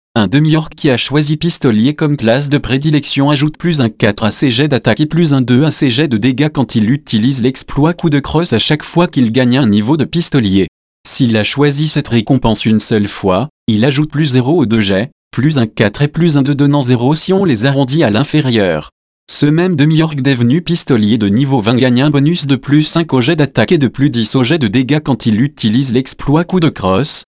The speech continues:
en plus des bonus de base liés à sa classe et autres. Archétype ratio. Cette partie présente deux archétypes par race.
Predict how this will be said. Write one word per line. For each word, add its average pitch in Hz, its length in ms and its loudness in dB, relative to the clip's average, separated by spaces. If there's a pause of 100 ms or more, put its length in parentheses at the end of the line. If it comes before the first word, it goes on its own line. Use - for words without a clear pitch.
en 101 100 0
plus 135 320 -2
des 110 100 -2
bonus 123 440 0
de 104 100 0
base 113 300 0
liés 113 180 2
à 139 100 0
sa 135 200 -2
classe 170 300 -2
et 170 60 2
autres. 165 320 -4 (380)
Archétype 147 540 -2
ratio. 135 380 0
Cette 156 280 -4
partie 117 400 -2
présente 160 460 -2
deux 101 260 0
archétypes 131 500 -4
par 113 180 -2
race. 98 480 -4